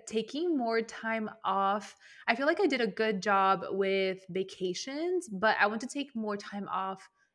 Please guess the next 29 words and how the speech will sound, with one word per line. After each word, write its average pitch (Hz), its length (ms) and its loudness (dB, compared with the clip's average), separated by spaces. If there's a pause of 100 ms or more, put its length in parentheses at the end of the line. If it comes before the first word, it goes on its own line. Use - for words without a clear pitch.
on 196 240 -2
regular 185 460 2
work 170 320 -4
weeks. - 320 -10 (100)
And 220 180 -2
so 202 680 2 (380)
I 220 100 4
want 262 260 0
to 359 100 2
challenge 202 560 -2
myself 185 600 2
and 190 120 -6
explore 185 840 0
what 190 420 0
a 190 80 -4
four-day 190 420 -4
work 170 340 -4
week 190 240 -2
would 180 200 -6
look 170 280 -10
like 220 320 0
or 214 180 -4
a 196 80 -4
version 180 460 -2 (100)
of 175 180 -6
that 180 260 -2
for 180 300 -8
me. 240 400 -6 (400)
And 202 460 0